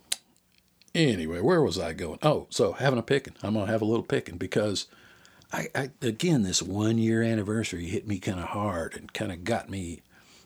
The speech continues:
very pensive and very, um, moody.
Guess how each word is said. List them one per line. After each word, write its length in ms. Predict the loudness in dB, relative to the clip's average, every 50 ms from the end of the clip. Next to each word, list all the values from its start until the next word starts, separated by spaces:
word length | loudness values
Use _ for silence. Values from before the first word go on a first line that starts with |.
| _
very 360 | -4 0 2 4 4 4 4
pensive 880 | 2 0 -4 -2 -2 0 0 0 -2 -2 -6 -8 -12 -14 -14 -16 -18 -18 -20 -20 -20 -20 -20 -20 -20 -20 -20 -20 -18 -12 -8
and 180 | -6 -6 -4
very, 440 | -2 0 0 2 0 0 -4 -6 -8 -12 -18 -18 -20 -20 -20 -20 -16 -10
um, 500 | -8 -6 -6 -6 -6 -8 -10 -12 -12 -14 -18 -20 -20 -20 _ -6
moody. 600 | -2 2 2 2 2 0 -2 -4 -6 -8 -6 -6